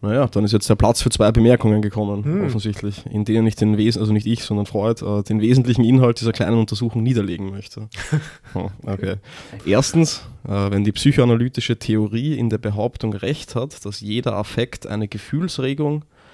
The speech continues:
Speaker 1: äh, dass jeder Affekt einer Gefühlsregung, gleichgültig von welcher Art, durch die Verdrängung in Angst verwandelt wird, so muss es unter den Fällen des Ängstlichen eine Gruppe geben, in der sich zeigen lässt, dass dies Ängstliche etwas wiederkehrend Verdrängtes ist.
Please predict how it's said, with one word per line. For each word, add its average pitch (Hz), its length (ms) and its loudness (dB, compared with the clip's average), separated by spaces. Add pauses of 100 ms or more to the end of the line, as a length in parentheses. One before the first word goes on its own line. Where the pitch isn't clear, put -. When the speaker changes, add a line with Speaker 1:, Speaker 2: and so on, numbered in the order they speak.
(200)
Speaker 1:
äh, 101 220 -6
dass 104 140 -6
jeder 113 240 0
Affekt 110 360 -2
einer 113 240 0
Gefühlsregung, 139 680 -4
gleichgültig 113 540 -2
von 110 180 -4
welcher 104 340 -4
Art, 107 280 -2
durch 113 100 -4
die - 100 -8
Verdrängung 113 540 0
in 101 100 0
Angst 135 380 0
verwandelt 104 520 -4
wird, 135 360 -2 (680)
so - 140 -10
muss 120 220 -4
es 120 60 -6
unter 113 200 -2
den 101 120 -4
Fällen 117 340 0
des 107 160 -4
Ängstlichen 117 500 -6
eine 92 140 -6
Gruppe 127 340 -2
geben, 120 340 -2 (400)
in 101 120 -6
der 101 120 -2
sich - 220 -6
zeigen 120 420 -4
lässt, - 560 -6
dass - 240 -6
dies 120 220 -4
Ängstliche 113 560 -6
etwas 98 340 -10
wiederkehrend 107 760 -4
Verdrängtes - 580 -4
ist. - 320 -14